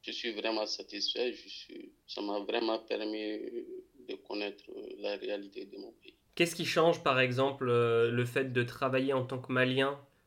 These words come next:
Speaker 2: dans une zone dans laquelle tu n'aurais jamais été si t'avais pas travaillé pour une organisation, euh, non gouvernementale, si t'avais pas travaillé pour une action humanitaire ? Quelle, euh, quelle réalité tu as pu découvrir grâce à cette expérience-là ?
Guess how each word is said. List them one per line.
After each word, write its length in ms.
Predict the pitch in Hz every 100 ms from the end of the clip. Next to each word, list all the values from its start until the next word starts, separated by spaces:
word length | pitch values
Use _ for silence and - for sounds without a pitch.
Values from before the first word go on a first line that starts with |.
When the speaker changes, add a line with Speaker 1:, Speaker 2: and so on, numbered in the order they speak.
| _
Speaker 2:
dans 320 | 127 123 143 135
une 240 | 139 135
zone 540 | 131 147 143 127 117 127
dans 180 | 127
laquelle 440 | 127 123 135 131 123
tu 160 | -
n'aurais 240 | 123 117 120
jamais 340 | 131 135 139
été 200 | 135 143
si 160 | 135 -
t'avais 220 | 120 113
pas 160 | - -
travaillé 440 | 123 117 117 127
pour 280 | 123 117 113
une 120 | 113
organisation, 800 | 113 113 113 113 113 - 120 113
euh, 360 | 107 107 107 107
non 180 | 117
gouvernementale, 680 | 117 117 113 113 113 120 139
si 80 | 120
t'avais 200 | 117 110
pas 160 | 139 135
travaillé 380 | 131 117 120
pour 200 | 123 117
une 100 | 113
action 260 | 110 - 117
humanitaire ? 500 | 113 110 110 135 156 - - - _ -
Quelle, 200 | 139 135
euh, 540 | 127 123 123 123 120
quelle 180 | 117 123
réalité 540 | 120 139 139 135 135 160
tu 160 | -
as 60 | 120
pu 160 | 120
découvrir 580 | 123 120 127 120 135 135
grâce 220 | 120 117
à 80 | 123
cette 180 | 120 117
expérience-là ? 680 | 117 113 110 113 - 120